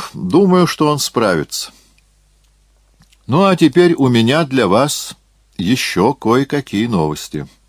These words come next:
Возвращается Майк. Когда я разговаривал с ним по телефону,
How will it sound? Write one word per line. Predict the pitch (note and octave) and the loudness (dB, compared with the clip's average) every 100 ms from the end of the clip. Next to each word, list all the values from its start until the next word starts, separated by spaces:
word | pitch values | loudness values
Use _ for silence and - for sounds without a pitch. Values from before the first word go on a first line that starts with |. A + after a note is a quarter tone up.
| _ _ _ _ | _ _ _ _
Возвращается | D#2+ D#2 D#2+ E2+ - G2+ C#3+ - D#3 | -6 -4 -2 -2 -2 -2 -2 -4 -6
Майк. | B2 D#2 C#2+ - - _ _ _ _ _ _ _ _ _ _ | -2 -2 -4 -10 -20 _ _ _ _ _ _ _ _ _ _
Когда | F2+ D#2 G2 G2 | -6 -4 -2 0
я | |
разговаривал | F#2+ E2 E2+ F2+ F#2 F2 E2+ | 0 -2 -2 0 0 0 -2
с | - - | -4 -4
ним | E2+ | -4
по | E2 | -4
телефону, | D#2+ D#2+ D#2 A2 C3 G2+ | -6 -6 -4 -2 0 -2